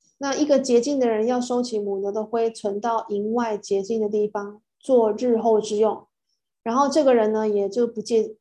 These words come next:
跟着就不洁净到晚上。那接下来十一节到十九节告诉我们要怎样使用这个灰啊，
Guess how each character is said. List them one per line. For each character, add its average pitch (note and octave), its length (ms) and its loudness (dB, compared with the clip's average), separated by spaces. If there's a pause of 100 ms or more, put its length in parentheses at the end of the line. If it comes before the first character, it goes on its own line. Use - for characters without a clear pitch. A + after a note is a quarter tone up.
(220)
跟 A#3+ 180 0
着 A#3 120 -2
就 A3 120 -4
不 A3 120 -8
洁 G3 200 -4
净 G3+ 180 -6
到 G3+ 140 -4
晚 - 220 -8
上。 - 340 -14 (960)
那 D4 120 -4
接 D4 160 2
下 D#4+ 140 2
来 C4 140 2
十 B3+ 240 -2
一 C4+ 80 0
节 C4 160 2
到 C4 160 0
十 C4 160 -8
九 A3 180 -2
节 G3+ 180 -4
告 A#3+ 180 -4
诉 A#3 140 -6
我 G#3+ 40 -2
们 G3 100 -2
要 A3 140 -2
怎 A3+ 180 -8
样 A#3 180 -6
使 - 280 -6
用 A3 220 -2
这 A3 120 -4
个 G3+ 100 -4
灰 G3+ 320 0
啊， G3 120 -10